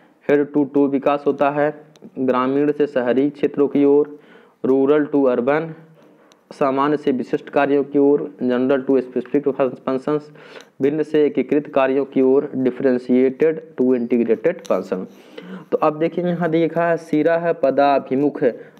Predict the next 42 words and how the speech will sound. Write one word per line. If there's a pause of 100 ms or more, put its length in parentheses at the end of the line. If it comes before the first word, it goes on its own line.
(100)
मतलब
सिर
से (180)
पैर
की
ओर
हमारा
हो
जाएगा,
सिर
से
पैर
की
ओर
option (400)
number
first
हमारा
सही
हो
जाएगा
दोस्तों, (140)
ये
सब
आ
जाएंगे (420)
गलत। (720)
तो
हमारा (200)
आठवें
का
question,
आठवें
question
का
option (160)
number
पहला
जो
है (240)
सही
है।